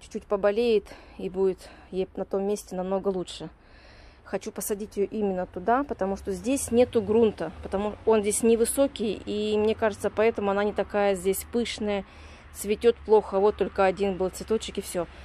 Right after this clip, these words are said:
А там ей будет намного лучше. В общем, и туда посадить. Но это уже потом, не сегодня. Я это не успела. Не успела почему? Потому что дрова приехали. Вон стоят дрова. Я не знаю, сколько здесь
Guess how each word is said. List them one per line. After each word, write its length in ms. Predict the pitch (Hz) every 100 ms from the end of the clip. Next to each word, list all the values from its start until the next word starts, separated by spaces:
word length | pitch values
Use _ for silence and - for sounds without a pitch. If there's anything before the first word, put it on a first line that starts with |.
| - -
А 120 | 202
там 260 | - 277
ей 140 | 277 254
будет 280 | 208 226 208
намного 380 | 196 208 220
лучше. 460 | 226 196 175 - 175 -
В 80 | 185
общем, 340 | - 190 185 - -
и 160 | - 185
туда 240 | 185 180
посадить. 500 | 180 175 - 165 165
Но 60 | 220
это 140 | 226
уже 120 | 214 226
потом, 360 | 226 220 190
не 80 | 214
сегодня. 480 | 202 226 202 185 170
Я 100 | 196
это 140 | 196
не 100 | 196
успела. 540 | 196 190 - 262 202 175 _ - - _
Не 80 | 214
успела 300 | 214 - 233
почему? 280 | 226 220 254
Потому 320 | 226 202 214
что 140 | 240 196
дрова 320 | 208 208 196
приехали. 560 | - 185 - - 202
Вон 340 | 196 214 254 240 - - - - - - - - - - - -
стоят 600 | - - - 226 214 233 - - - 214
дрова. 420 | 214 226 196 175
Я 140 | 190
не 120 | 247 254
знаю, 300 | 226 226 185
сколько 440 | - 254 226 202
здесь 340 | 170 185 -